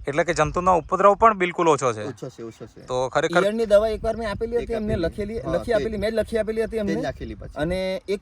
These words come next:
Speaker 3: ફૂગ આવેલી હતી, તો ફૂગની એક દવા લખી આપેલી
Speaker 1: બસ.
Speaker 3: હતી. બસ, આ
Speaker 2: તે
Speaker 3: બે
Speaker 2: જ.
Speaker 3: કેમિકલ
Speaker 2: બે, બે
Speaker 3: અત્યાર
Speaker 2: જ
Speaker 3: સુધી
Speaker 2: છે
Speaker 3: માર્યા
Speaker 2: ખાલી.
Speaker 3: છે.
Speaker 1: બાકી વધારે જરૂર જ નથી પડી.
Speaker 2: જરૂર
Speaker 3: જરૂરત
Speaker 2: નથી
Speaker 3: નથી
Speaker 2: પડી.
Speaker 3: પડી, સાહેબ.
Speaker 1: તો
Speaker 3: એમિનો એસિડ, ફોલિક એસિડ, હુમિક એસિડ, સિલ્વિક એસિડ કયા વાતાવરણની અંદર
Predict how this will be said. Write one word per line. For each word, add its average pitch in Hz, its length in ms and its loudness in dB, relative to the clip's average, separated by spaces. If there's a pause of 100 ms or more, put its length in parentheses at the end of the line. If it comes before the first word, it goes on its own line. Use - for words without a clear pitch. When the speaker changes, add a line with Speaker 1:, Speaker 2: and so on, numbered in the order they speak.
Speaker 3:
ફૂગ 233 200 0
આવેલી 185 280 4
હતી, 175 160 0
તો 196 100 0
ફૂગની 226 340 -2
એક 214 120 2
દવા 170 280 6
લખી 147 280 0
આપેલી 135 200 6
Speaker 1:
બસ. 113 120 -2
Speaker 3:
હતી. 117 120 -10
બસ, 185 240 0
આ 196 60 -2
Speaker 2:
તે 147 100 -4
Speaker 3:
બે 214 140 2
Speaker 2:
જ. - 20 -4
Speaker 3:
કેમિકલ 208 280 -2
Speaker 2:
બે, - 40 2
બે 165 60 2
Speaker 3:
અત્યાર 156 200 0
Speaker 2:
જ - 20 -10
Speaker 3:
સુધી 170 140 -4
Speaker 2:
છે 170 40 -4
Speaker 3:
માર્યા 135 280 -6
Speaker 2:
ખાલી. 113 180 -14
Speaker 3:
છે. - 520 -20
Speaker 1:
બાકી 123 220 -2
વધારે 139 600 2
જરૂર 170 320 4
જ 175 60 2
નથી 151 200 -2
પડી. 110 260 -4
Speaker 2:
જરૂર 135 220 -6
Speaker 3:
જરૂરત 214 260 0
Speaker 2:
નથી 185 120 -6
Speaker 3:
નથી 165 100 -4
Speaker 2:
પડી. 143 80 -12
Speaker 3:
પડી, 123 180 -8
સાહેબ. 180 280 -2
Speaker 1:
તો 175 200 4
Speaker 3:
એમિનો 220 340 0
એસિડ, 196 360 0 (600)
ફોલિક 202 340 0
એસિડ, 190 300 -4 (140)
હુમિક 208 300 0
એસિડ, 196 280 -2
સિલ્વિક 214 400 -6
એસિડ 151 260 0 (380)
કયા 208 320 8
વાતાવરણની 254 720 4
અંદર 269 280 4